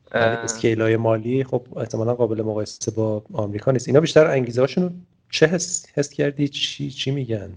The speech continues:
Speaker 1: چرا میان؟
Speaker 2: اه، آره، به نظر من اصلاً، حالا نمی‌دونم سی دی پراجکت فقط اینجوریه یا اینا خیلی زرنگن. اصلاً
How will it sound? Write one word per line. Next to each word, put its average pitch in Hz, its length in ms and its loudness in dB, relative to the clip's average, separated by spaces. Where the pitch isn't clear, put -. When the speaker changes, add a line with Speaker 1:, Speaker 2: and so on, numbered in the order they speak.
Speaker 1:
چرا 113 240 -2
میان؟ 95 260 -6
Speaker 2:
اه، 101 580 -2
آره، 135 300 2
به 104 160 -14
نظر 110 280 -8
من 170 200 -10
اصلاً، 151 300 -10
حالا 101 180 -2
نمی‌دونم 160 360 -8
سی - 220 -4
دی 104 100 0
پراجکت 98 500 -4
فقط 185 160 -8
اینجوریه 147 480 -6
یا 120 380 -6
اینا 117 320 -4
خیلی 196 380 -10
زرنگن. 98 520 -6
اصلاً 113 340 -16